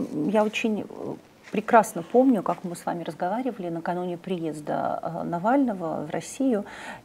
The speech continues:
И я вам хочу сказать, что всё, как вы прогнозировали, собственно говоря, так и случилось. Вот эта история с разными аэропортами и всё прочее. Вот. Но я прекрасно помню, как, эм, вот, э, вы высказались достаточно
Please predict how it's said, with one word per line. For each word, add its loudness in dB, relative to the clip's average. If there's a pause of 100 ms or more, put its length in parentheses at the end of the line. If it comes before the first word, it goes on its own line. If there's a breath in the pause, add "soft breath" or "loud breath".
И 2 (120)
я 0
вам 2
хочу -4
сказать, 2
что -8
всё, -4
как 0
вы 0 (260)
прогнозировали, 2
собственно -6
говоря, 0
так -6
и -6
случилось. 2
Вот 0
эта -6
история -4
с -14
разными -2
аэропортами 4
и 0
всё -10
прочее. -2 (500 loud breath)
Вот. -2 (100)
Но -2
я 8
прекрасно -4
помню, 4
как, -8
эм, -2 (260)
вот, -8 (260)
э, -6 (340)
вы 0
высказались -2
достаточно -4